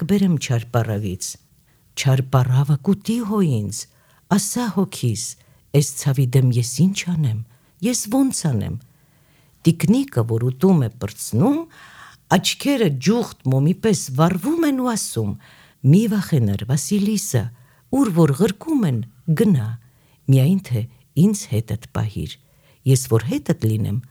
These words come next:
պառավը քեզ բան չի անիլ»։ Վասիլիսան վեր է կենում, տիկնիկը գրպանն է դնում ու ճամփա ընկնում դեպի մութն անտառը։ Գնում է, բայց ոչ մեռած է, ոչ կենդանի,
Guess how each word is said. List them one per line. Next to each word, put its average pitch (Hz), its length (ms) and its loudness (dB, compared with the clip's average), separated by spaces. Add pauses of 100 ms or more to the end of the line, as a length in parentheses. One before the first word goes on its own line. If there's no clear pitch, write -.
(280)
պառավը 139 500 0
քեզ 110 180 -6 (120)
բան 151 260 2
չի 233 200 -4 (120)
անիլ»։ 165 300 -2 (720)
Վասիլիսան 117 640 0
վեր 120 200 2
է 196 120 2
կենում, 262 360 -2 (540)
տիկնիկը 123 440 0 (100)
գրպանն 113 560 0
է 160 40 2 (100)
դնում 277 300 0 (200)
ու 320 140 2
ճամփա 165 360 0
ընկնում 185 440 2
դեպի 135 280 -2 (380)
մութն 127 380 -2
անտառը։ - 520 -8 (760)
Գնում 131 520 2
է, 240 120 -2 (600)
բայց 127 280 0 (180)
ոչ 156 220 4 (180)
մեռած 160 480 0
է, 139 100 2
ոչ 127 220 -2
կենդանի, 113 560 0